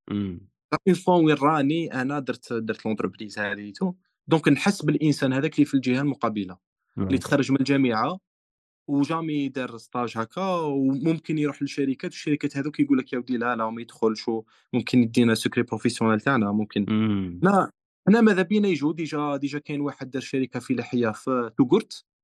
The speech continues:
Speaker 1: مم.
Speaker 2: دار بصح، آه، ليكسبيريونس ما عندوش، جا دار عندنا ستاج قعد مقيلها شهر ولا شهرين، خدم
Speaker 1: أوه.
Speaker 2: كذا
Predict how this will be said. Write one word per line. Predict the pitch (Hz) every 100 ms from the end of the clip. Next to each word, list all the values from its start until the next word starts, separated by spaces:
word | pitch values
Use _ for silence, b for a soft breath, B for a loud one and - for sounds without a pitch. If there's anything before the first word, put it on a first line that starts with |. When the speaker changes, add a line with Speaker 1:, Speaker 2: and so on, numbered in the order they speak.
| _
Speaker 1:
مم. | - 107 92 110 170
Speaker 2:
دار | 135 226 240
بصح، | - 185 185
آه، | 165 151 143
ليكسبيريونس | 143 - - 147 170 -
ما | 143
عندوش، | 135 110 113 - _ _ -
جا | 160
دار | 220 220
عندنا | 190 185
ستاج | 165 190 135
قعد | 131 139
مقيلها | 131 135 131
شهر | 123 - 151
ولا | 123 117
شهرين، | 107 104 156 180 _ _ _ -
خدم | - 139 -
Speaker 1:
أوه. | 151
Speaker 2:
كذا | - 120 139